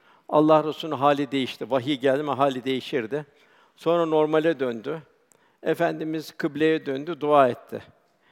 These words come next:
"Ya Rabbi," dedi, "bizden razı ol," dedi. "Bizi ya Rabbi," dedi, "bizi," dedi, "ihya eyle," dedi.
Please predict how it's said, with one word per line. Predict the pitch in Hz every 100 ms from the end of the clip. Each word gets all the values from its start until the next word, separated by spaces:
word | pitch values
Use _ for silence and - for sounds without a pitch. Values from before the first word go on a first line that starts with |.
| _
"Ya | - 147
Rabbi," | 147 127 139 123
dedi, | 127 160 165 - - _ _ _ _ _ _ _ _ _ _ _ _ _ _ _
"bizden | 160 160 160 156
razı | 151 151 143 151
ol," | 139 123
dedi. | 117 110 131 - _ _ _ _ _ _ _ _ _ _ _ _ _ _ _ -
"Bizi | 170 151 165
ya | 156 151
Rabbi," | 151 147 151
dedi, | 139 139 147 143 - _ _ _ -
"bizi," | 147 147 147
dedi, | 143 131 139 - - _ _ _ _ _ _ _ _ _ _ _ _ _ _ _ _ _ _ _ _ _ _ _ _ _ _ _
"ihya | - 139 180 170
eyle," | 156 131
dedi. | 110 104 123